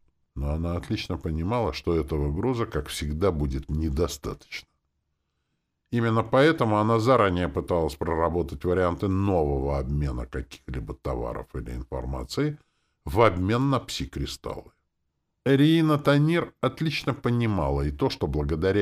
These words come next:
именно поставкам этих пси-кристаллов она и ее семья в полном составе имеет сейчас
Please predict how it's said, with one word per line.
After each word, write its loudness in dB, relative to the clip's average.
именно 0
поставкам -2
этих -8
пси-кристаллов -2
она 0
и 2
ее 2
семья 0
в -12
полном 0
составе 0
имеет 0
сейчас -2